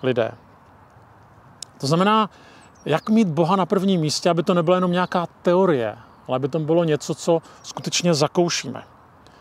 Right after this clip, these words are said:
A já nedám teďka jakoby odpověď úplně explicitní, za prvé, za druhé,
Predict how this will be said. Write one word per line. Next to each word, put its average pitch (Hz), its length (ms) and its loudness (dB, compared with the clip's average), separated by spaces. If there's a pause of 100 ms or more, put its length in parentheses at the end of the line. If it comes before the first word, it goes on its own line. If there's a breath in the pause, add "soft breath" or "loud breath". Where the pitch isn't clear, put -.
(920 loud breath)
A - 40 -2
já 156 100 4
nedám 247 260 4
teďka - 260 -2
jakoby 151 260 -2
odpověď 151 760 0 (560)
úplně 151 360 0
explicitní, 160 760 -2 (100)
za 147 100 -4
prvé, 139 300 0
za 127 80 -4
druhé, 139 380 0